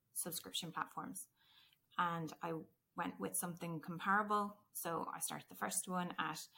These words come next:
I'm in euros, so three euros. And then I threw in an extra chapter a week as a tempting offer to get people to come across to me. And then, yeah, so that was as much thought as I put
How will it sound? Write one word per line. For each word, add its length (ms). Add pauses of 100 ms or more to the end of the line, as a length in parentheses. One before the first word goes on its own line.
(440)
I'm 160
in 80
euros, 380
so 180
three 300
euros. 460 (100)
And 160
then 100
I 100
threw 340
in 340 (480)
an 120
extra 320
chapter 580
a 60
week 400 (680)
as 360 (120)
a 120 (380)
tempting 540
offer 300 (340)
to 80
get 160
people 260 (140)
to 80
come 140
across 480
to 120
me. 180
And 140
then, 420 (120)
yeah, 180 (100)
so 100
that 160
was 120
as 80
much 200
thought 220
as 100
I 80
put 160